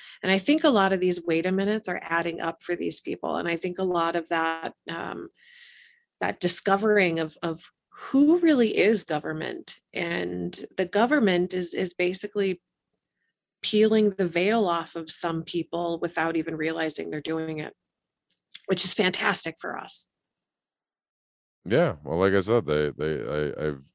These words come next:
Speaker 2: they, they overplayed their hand. And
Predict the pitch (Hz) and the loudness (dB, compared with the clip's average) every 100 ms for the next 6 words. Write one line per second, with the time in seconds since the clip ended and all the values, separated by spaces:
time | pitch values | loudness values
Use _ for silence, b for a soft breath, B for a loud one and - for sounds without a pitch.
0 | _ 69 71 67 69 73 80 78 - 85 | _ -6 -4 -4 -4 -4 -4 -6 -2 -2
1 | 76 78 78 104 67 - _ _ _ _ | 0 -2 0 -2 -4 -10 _ _ _ _
2 | _ _ 80 78 76 73 69 | _ _ -2 0 0 -2 -6